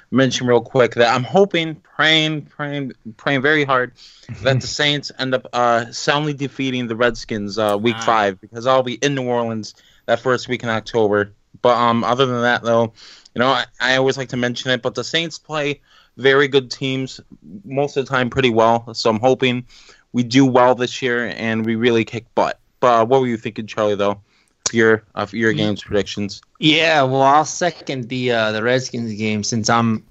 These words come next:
Speaker 2: I live here in Maryland, which is
Speaker 1: <laughs>
Speaker 2: I'm between the Ravens and the Redskins. Like, where I live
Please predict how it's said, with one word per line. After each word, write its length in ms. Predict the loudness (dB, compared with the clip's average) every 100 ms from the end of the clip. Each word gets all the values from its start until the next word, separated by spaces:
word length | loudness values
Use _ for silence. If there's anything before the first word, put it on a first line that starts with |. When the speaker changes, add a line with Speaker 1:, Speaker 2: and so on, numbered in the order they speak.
| _ -2
Speaker 2:
I 80 | 0
live 240 | 2 0
here 240 | 0 0
in 100 | 0 0
Maryland, 520 | 2 2 2 -2 -4
which 180 | -6 -6
is 380 | -4 -4 -6 -6 -8 -6 -4
Speaker 1:
<laughs> 320 | -4 -6 -4
Speaker 2:
I'm 200 | 0 2
between 520 | 2 2 4 4 4
the 100 | 2
Ravens 640 | 2 2 2 0 -4 -6 -6
and 100 | -6
the 80 | -2
Redskins. 640 | 0 0 -4 -6 -6 -4
Like, 300 | -2 -2 -4
where 480 | -12 -14 -4 0 2
I 260 | 4 4 2
live 580 | 0 -2 -2 -4 -8